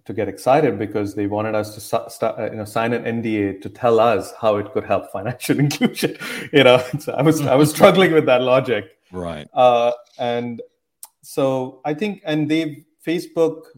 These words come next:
Speaker 1: Meta has been historically very tone deaf, right, about all of these things. I think there are a lot of stories about their missteps with regulators. And, and I think the fact that we had that White House, right, um,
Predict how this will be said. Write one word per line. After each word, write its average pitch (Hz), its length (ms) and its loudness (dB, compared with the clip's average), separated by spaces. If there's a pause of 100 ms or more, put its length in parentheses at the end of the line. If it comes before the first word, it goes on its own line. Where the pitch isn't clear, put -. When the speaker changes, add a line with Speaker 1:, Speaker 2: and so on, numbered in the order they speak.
(140)
Speaker 1:
Meta 143 580 -2
has 127 240 -12
been 123 220 -10
historically 123 560 -6
very 113 220 -6
tone 110 340 -14
deaf, 98 240 -6 (240)
right, 95 240 -14
about 95 280 -12
all 98 200 -10
of 92 100 -14
these 92 200 -18
things. 92 300 -18
I - 60 -14
think 95 400 -14 (460)
there 101 80 -8
are 95 40 -4
a 95 40 -4
lot 98 180 -2
of 98 80 -10
stories 98 400 -2
about 90 300 -8
their 90 120 -10
missteps 90 520 -18
with 76 100 -20
regulators. 90 800 -12
And, 87 160 -20 (460)
and 117 80 -2
I 120 80 2
think 123 280 -2
the 110 60 -2
fact 117 460 -6
that 98 460 -6 (200)
we 107 220 -8
had 104 260 -8
that 98 360 -8
White 101 200 -4
House, 98 640 -8 (140)
right, 104 360 -6 (160)
um, 87 300 -14